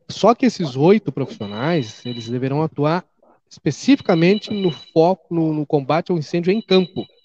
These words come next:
Então, reforço as equipes. Eu conversava com o Capitão Moreno, claro, se uma eventualidade, tomara que não, por óbvio, né? Uma situação extrema aí,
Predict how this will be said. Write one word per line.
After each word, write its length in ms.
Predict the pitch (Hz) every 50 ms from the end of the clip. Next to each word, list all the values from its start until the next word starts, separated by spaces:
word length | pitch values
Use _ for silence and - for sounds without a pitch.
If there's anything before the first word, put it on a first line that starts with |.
| _ _ _ _ _ _ _ _ _ _ _ _ _
Então, 120 | - 147
reforço 520 | 135 156 143 - - 165 185 202 185 - 170
as 100 | 147 143
equipes. 380 | 131 - - 110 - _ _
Eu 60 | _ -
conversava 400 | 160 151 147 - - 175 175 175
com 100 | - 175
o 20 |
Capitão 300 | - 151 - _ - 156 160
Moreno, 240 | 151 143 165 185
claro, 220 | - - 214 180 143
se 140 | - _ _ _ _ _ _ _ _ _
uma 120 | 113 117
eventualidade, 720 | 117 - 127 - - 135 123 113 135 139 151 147 127 117 _ _ _ -
tomara 240 | 120 107 113 131 139
que 100 | - -
não, 240 | 113 120 143 160 151 131
por 160 | - 107 107
óbvio, 300 | 117 139 143 - 120 104
né? 80 | 110
Uma 160 | 117 113 104 - _
situação 320 | _ - 110 - - 135 131
extrema 500 | - - _ - 123 135 151 143 123 110
aí, 180 | 113 120 131